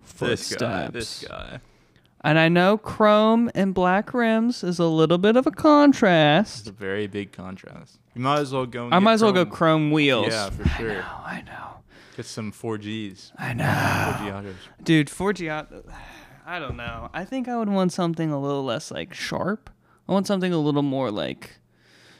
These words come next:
Speaker 2: soft and earthy, you know?
Speaker 1: Oh,
Speaker 2: Since
Speaker 1: okay,
Speaker 2: I
Speaker 1: to
Speaker 2: have
Speaker 1: complement the color.
Speaker 2: Yeah, exactly.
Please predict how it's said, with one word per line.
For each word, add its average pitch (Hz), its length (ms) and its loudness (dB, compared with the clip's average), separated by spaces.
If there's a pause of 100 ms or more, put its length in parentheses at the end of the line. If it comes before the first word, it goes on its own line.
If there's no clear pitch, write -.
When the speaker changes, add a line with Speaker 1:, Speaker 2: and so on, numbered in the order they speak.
Speaker 2:
soft 123 680 0
and 85 140 -6
earthy, 90 540 -4 (100)
you 160 120 -8
know? 151 220 -8
Speaker 1:
Oh, 113 100 0
Speaker 2:
Since 104 140 -6
Speaker 1:
okay, 101 120 -4
Speaker 2:
I - 20 -6
Speaker 1:
to 98 80 -4
Speaker 2:
have 175 100 -6
Speaker 1:
complement 107 520 -6
the - 60 -20
color. 101 400 -10 (100)
Speaker 2:
Yeah, 151 140 -20 (120)
exactly. 131 400 -20